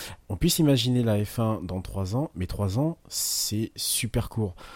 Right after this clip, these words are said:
Ça veut dire qu'il faut que les équipes commencent dès maintenant à plancher sur, euh, sur, sur, sur cette F un de deux mille vingt et un.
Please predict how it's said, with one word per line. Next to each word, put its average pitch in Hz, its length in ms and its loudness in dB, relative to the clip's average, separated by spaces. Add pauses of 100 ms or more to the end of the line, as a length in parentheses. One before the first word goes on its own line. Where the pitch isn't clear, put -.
(140)
Ça 101 160 -2
veut 113 80 0
dire 135 240 0
qu'il 110 180 -2
faut - 160 -4
que 110 140 -2
les 107 260 2
équipes - 460 -2 (340)
commencent 117 480 4
dès 95 260 4
maintenant 143 560 6
à 104 160 0
plancher 139 720 4 (220)
sur, 113 500 2
euh, 95 640 2
sur, 98 480 -4
sur, 87 300 -6
sur - 200 -8
cette 110 300 0
F 113 140 -2
un 110 80 2
de 98 80 0
deux 95 100 0
mille 95 200 0
vingt 92 180 -2
et - 20 0
un. 127 40 -2